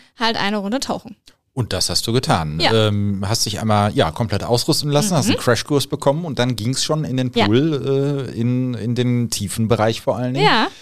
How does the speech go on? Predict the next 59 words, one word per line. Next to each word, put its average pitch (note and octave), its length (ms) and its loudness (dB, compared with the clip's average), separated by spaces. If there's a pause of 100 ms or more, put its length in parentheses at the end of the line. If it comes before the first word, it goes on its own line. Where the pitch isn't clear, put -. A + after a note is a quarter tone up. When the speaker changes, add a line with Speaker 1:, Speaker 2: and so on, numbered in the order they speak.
(360)
Speaker 2:
Ähm, A2+ 640 2 (340)
wie G#2 520 -4
waren C#3 180 4
so D3 120 2
deine B2+ 180 2
Gedanken C3 320 0
vorher? D#2 680 0
Ich F2+ 80 -8
meine, A#2+ 180 2
du, A#2+ 200 0
äh, A2 160 -2
hast A#2+ 200 0
ja C3 120 6
erzählt, C3 340 2
du A2+ 180 4
bist G2 280 -2
schon E3 100 2
mal D3 80 2
getaucht, C#3+ 400 0
aber A#2+ 220 2
halt A#2+ 160 0
nie B2 160 2
mit B2 140 0
Pressluft, - 440 -4
glaub - 260 -8
ich, D#3 120 -8
ne? C#4+ 120 0
Speaker 1:
Na, - 80 4
ich D4 120 0
war D4+ 100 6
schnorcheln. A3 480 0
Also A#3+ 240 0
wirklich B3+ 240 -2
tauchen, C#4+ 420 2
also A#3 200 -2
gut, A3 80 -6
ich - 160 -8
bin A#3+ 200 4
eine A3 80 0
Wasserratte A#3 460 0
schon A3+ 140 0
als G#3+ 160 -2
Kind D4 240 4
gewesen. C4+ 480 4
Also, A3+ 260 2
äh, G#3+ 640 4
vor A#3+ 120 -2
allem A#3+ 160 2
als A#3 140 -2
Kind B3 220 0
hat B3 80 0
man G#3 100 -2
mich A3 160 -4
aus G#3+ 140 -4
Wasser A3 260 -4
ganz, A#3 240 0
ganz A#3+ 180 0
schwer A3+ 200 0
rausbekommen. B3+ 640 0